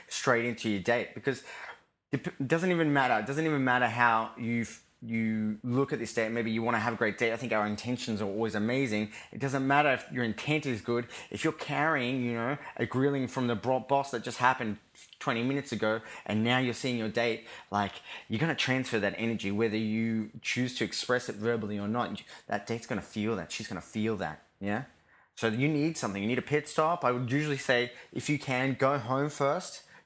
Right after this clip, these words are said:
you know, have the shower, kinda wash away the problems of the day, and kinda start again.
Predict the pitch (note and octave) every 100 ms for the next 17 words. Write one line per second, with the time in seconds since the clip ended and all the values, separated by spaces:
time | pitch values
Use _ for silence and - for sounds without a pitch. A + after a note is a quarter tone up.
0 | - A#2+ C3+ C#3 - - C3+ C#3 C#3+ C3+
1 | C3+ B2+ B2+ B2+ C3+ A2+ B2 B2+ B2+ A#2+
2 | A#2 - B2 A2 A#2+ A2 A2+ G#2+ A2 G#2
3 | - - - - A2 G2+ A#2 G#2 - G#2
4 | F#2+ G2 F#2